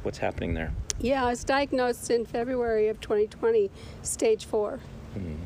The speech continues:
Speaker 2: ovarian cancer, and, um, I had a brief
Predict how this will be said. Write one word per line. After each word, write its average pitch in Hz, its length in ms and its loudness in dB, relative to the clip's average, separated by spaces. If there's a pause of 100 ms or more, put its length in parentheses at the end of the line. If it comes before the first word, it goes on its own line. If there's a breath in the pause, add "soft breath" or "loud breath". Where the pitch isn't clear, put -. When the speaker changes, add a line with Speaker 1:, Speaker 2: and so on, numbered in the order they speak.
(140)
Speaker 2:
ovarian 214 520 2
cancer, 226 760 -4
and, 392 520 0
um, 202 420 -4 (440)
I 226 560 2
had 262 460 0
a 220 160 2 (360)
brief 254 580 -2